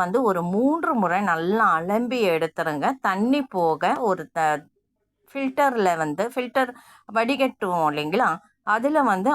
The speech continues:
அப்படியே சுக்கான் கீரையை சேர்த்துருங்க. இப்போ தண்ணி நல்லா வடிஞ்சதும் குக்கர்ல வந்து சுக்கான் கீரையை நம்ம சேர்த்துக்கலாம். சுக்கான் கீரையோட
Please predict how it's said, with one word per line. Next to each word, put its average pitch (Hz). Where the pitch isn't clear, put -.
அப்படியே 226
சுக்கான் 208
கீரையை 175
சேர்த்துருங்க. 156
இப்போ 262
தண்ணி 302
நல்லா 233
வடிஞ்சதும் 220
குக்கர்ல 262
வந்து 170
சுக்கான் 214
கீரையை 180
நம்ம 160
சேர்த்துக்கலாம். 165
சுக்கான் 330
கீரையோட 226